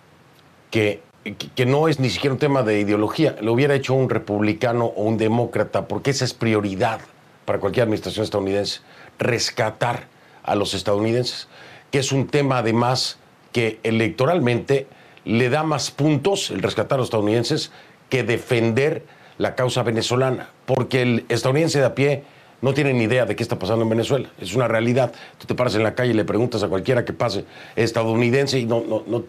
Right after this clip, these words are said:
bueno, no tiene idea de lo que pasa en Venezuela y en muchas partes del mundo, ¿no? Eh, sería la, la forma correcta de entenderlo, ¿no, Antonio? Aunque, aunque haya una molestia en la causa venezolana.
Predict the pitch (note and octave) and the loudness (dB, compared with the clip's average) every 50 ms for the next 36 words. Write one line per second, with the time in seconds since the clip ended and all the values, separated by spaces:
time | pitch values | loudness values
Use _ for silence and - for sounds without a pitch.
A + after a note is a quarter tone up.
0 | - - C3 B2+ A2+ F#2 C#2 - - - - - - - - - A#2+ - C#3+ D3 | -2 -2 0 0 0 -2 -4 -6 -12 -20 -20 -20 -20 -12 -4 -4 -2 0 2 2
1 | C#3+ C#3+ C#3 D3 D3 B2+ G#2 A2 B2+ C3 C3 C3 A#2+ A2 G#2+ F2+ B2+ C#3+ C#3+ C#3 | 2 4 4 2 2 0 0 0 0 0 2 2 2 2 2 2 2 2 2 2
2 | B2 A2 G#2+ A2 A2 G#2+ - - - - - - - D2+ G#2 A#2 C#3 C3+ - - | 2 2 2 2 2 0 -2 -6 -16 -20 -20 -10 -4 -2 0 0 0 0 0 -2
3 | - - F2+ F2+ A2 G2 F#2+ F#2+ F2+ D#2 C2+ D2 F2 C#3 D3 - - - - - | -2 -2 0 0 0 2 2 0 0 -2 -4 -4 -4 -4 -4 -4 -10 -18 -20 -20
4 | - - - - - - - _ _ - D3+ - - - - - - B2+ - D#3+ | -20 -20 -20 -20 -20 -20 -20 _ _ -2 -2 -2 -2 -6 -10 -8 -6 -2 0 2
5 | F#3 A3 G#3+ D#3 C3 C3 - C#3 B2+ - - F3 F3+ F3+ - - D#3 - F#3 - | 2 4 2 2 0 -2 -2 -2 -2 0 0 0 0 0 0 0 0 0 0 0
6 | - F3+ E3 D3+ D3+ B2+ - C#3 C3+ D3 E3 A3 G3 F3+ B2+ A#2 B2 C#3 D#3+ F3 | 0 0 0 2 0 0 2 0 0 2 0 0 2 2 2 2 2 2 2 2
7 | E3 C3+ B2 C#3+ C#3 C#3 D3+ F3 F#3+ F#3 - A#2+ B2+ B2 A2 - B2+ B2+ - B2+ | 0 2 2 2 2 4 4 4 2 2 0 0 0 0 0 0 -2 0 0 -2
8 | B2 - D#3 D#3+ F3+ F#3 F#3 E3 C3+ B2 A2+ A2+ A#2+ C#3 F3 G3 F#3+ - - - | 0 0 0 2 2 2 2 2 2 2 2 2 2 4 2 2 2 0 -2 -2
9 | C3 C3+ A2+ G2+ G2 - - - - - - - - G#2+ A2+ A2 - C3+ C#3 C3 | 0 0 0 0 -2 -6 -14 -20 -20 -20 -18 -6 -2 0 0 0 0 0 -2 0
10 | B2 B2+ B2 A#2 G#2+ F2+ A2 C3 F3 G3+ G3+ - | 0 2 2 2 2 0 0 0 0 0 -2 -6